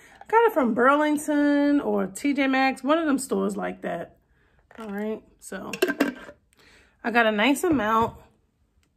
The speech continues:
Okay, so we're gonna rub that in my hands. And now I'm going to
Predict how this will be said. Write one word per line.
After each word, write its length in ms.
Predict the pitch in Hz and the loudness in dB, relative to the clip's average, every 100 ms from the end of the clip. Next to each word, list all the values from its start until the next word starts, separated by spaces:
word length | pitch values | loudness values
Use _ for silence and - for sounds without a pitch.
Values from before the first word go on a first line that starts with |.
| _ _ _ - | _ _ _ -20
Okay, 540 | 202 _ 247 269 277 - _ _ _ _ | -20 _ -6 -6 -8 -14 _ _ _ _
so 480 | - 240 226 240 214 - - _ - | -12 -8 -6 -6 -6 -10 -20 _ -14
we're 80 | 196 | -6
gonna 400 | 202 190 190 - _ - _ _ | -4 -2 -6 -10 _ -20 _ _
rub 180 | 220 208 | -4 0
that 120 | 208 | 0
in 120 | 202 | 2
my 180 | 196 202 | 0 -2
hands. 840 | 208 269 285 294 302 294 294 - _ _ _ _ _ _ _ - | -2 0 2 2 2 -2 -6 -18 _ _ _ _ _ _ _ -8
And 100 | 190 | -4
now 460 | 214 247 254 247 - | -2 0 0 -2 -4
I'm 180 | 214 214 | -6 -4
going 320 | 226 233 233 | -2 -2 -4
to 380 | - 208 196 | -4 -2 -2